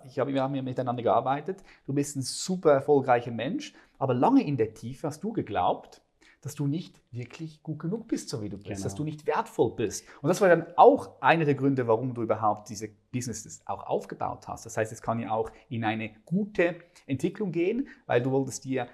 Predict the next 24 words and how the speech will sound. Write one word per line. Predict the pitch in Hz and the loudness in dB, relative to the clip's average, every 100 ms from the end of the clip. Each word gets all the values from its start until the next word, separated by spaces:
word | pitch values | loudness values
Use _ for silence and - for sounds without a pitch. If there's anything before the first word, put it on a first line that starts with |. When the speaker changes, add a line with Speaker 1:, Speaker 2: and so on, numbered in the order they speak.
| _ _ | _ _
Speaker 1:
und | 123 | -6
deinem | 113 120 | -2 4
Speaker 2:
Immer | 120 131 | 8 8
Speaker 1:
Vater | 110 | 8
Speaker 2:
beweisen. | 107 107 107 | 6 4 4
Speaker 1:
beweisen, | 139 185 202 196 202 | 8 8 8 2 0
dass | 156 143 | 0 -2
du | 135 | -6
gut | - 220 | -8 -8
genug | - 190 185 - | -6 -6 -8 -4
bist. | 185 208 - | -2 -2 -4
Ja? | 131 - | -2 2
Speaker 2:
Aber | 110 | 2
auch | 113 | 6
Speaker 1:
Aber | - | 8
ir- | - 151 | 8 4
Speaker 2:
anderen, | 98 87 | 0 -4
ja. | 90 - | -6 -4
Speaker 1:
ja, | 143 151 139 135 | 4 4 4 2
auch | 127 - | 2 4
anderen, | 175 220 233 233 | 6 6 4 2
genau. | 156 160 | 4 6
Aber | 156 151 | 6 4
irgendwann | 220 185 156 180 208 | 0 4 4 4 0